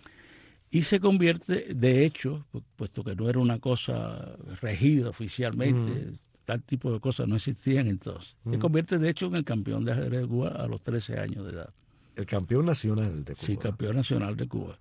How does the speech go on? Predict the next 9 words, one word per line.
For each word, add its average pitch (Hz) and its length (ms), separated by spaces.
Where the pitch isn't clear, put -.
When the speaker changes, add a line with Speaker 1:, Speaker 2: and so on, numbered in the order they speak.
Speaker 2:
Ajá. 85 260
Speaker 1:
Y 190 200
luego, 180 560
en 120 220
el 117 120
año 143 180
mil 147 140
novecientos 151 720
once, 139 440